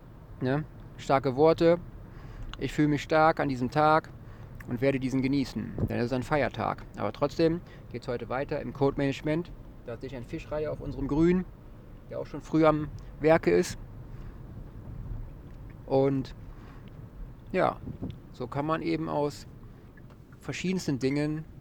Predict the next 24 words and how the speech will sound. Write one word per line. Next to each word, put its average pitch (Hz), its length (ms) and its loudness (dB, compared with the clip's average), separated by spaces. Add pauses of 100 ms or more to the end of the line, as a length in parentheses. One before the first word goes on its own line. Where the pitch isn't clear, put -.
(460)
eine 135 220 2
Wertigkeit 143 460 8
erzeugen. 117 600 0 (1000)
Ne? 127 320 0 (340)
Und 123 140 -2
wer 139 80 4
mal 147 160 2
gerne 147 220 6
ein 139 80 2
Seminar 139 640 0 (1500)
oder 123 260 4
ein 110 100 2
paar 117 140 4
andere 151 480 4 (300)
interessante 143 500 -2
Kurse 156 380 6
bei 147 120 6
mir 147 100 2
machen 151 300 2
möchte 151 320 2
in 135 140 0
Bezug 131 360 -4
zur 127 100 0
Persönlichkeit, 156 800 2